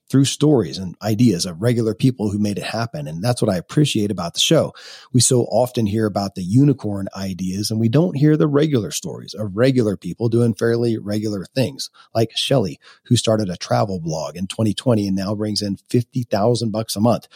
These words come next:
or Lenny, who started renting out mobility scooters, makes three grand a month. You'll hear stories of people reviewing Amazon products, washing windows, and you'll find inspiration from something that can work for you while you keep your day job.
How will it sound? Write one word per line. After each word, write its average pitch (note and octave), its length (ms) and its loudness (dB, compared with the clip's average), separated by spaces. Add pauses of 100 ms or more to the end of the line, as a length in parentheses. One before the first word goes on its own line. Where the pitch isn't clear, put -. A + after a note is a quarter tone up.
(140)
or A#2 140 4
Lenny, A#2 320 2
who G#2 120 2
started A2 380 2
renting G#2+ 300 0
out G#2+ 220 0 (120)
mobility A2+ 520 2
scooters, E2+ 500 -4 (380)
makes G2+ 240 -2
three D#3+ 200 6
grand F#2 280 0
a - 20 -10
month. D2 300 -10 (240)
You'll C#3 100 6
hear C#3+ 140 6
stories C3 380 4
of A2 100 -2
people B2+ 320 4
reviewing A#2 500 4
Amazon G#2+ 480 0
products, C3+ 600 2
washing A2+ 420 0
windows, C3 600 4 (320)
and C3+ 80 6
you'll C3+ 60 4
find C#3 280 2
inspiration A#2+ 640 2
from A2 160 -6
something F3 520 2
that D#3 120 0
can B2 140 0
work A2 220 0
for - 100 -4
you D#3 440 4
while B2 200 2
you C3 80 4
keep B2 180 2
your A#2 80 4
day A#2 160 4
job. D#2+ 300 -6